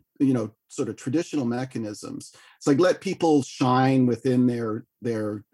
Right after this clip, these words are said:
expertise and then see if they, you know, if they connect with the team.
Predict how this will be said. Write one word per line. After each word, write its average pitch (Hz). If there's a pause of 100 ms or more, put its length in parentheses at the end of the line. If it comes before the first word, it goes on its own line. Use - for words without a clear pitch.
expertise 123 (340)
and 139
then 139
see 165
if 147
they, 120
you 135
know, 110
if 120
they 120
connect 113
with 107
the 92
team. -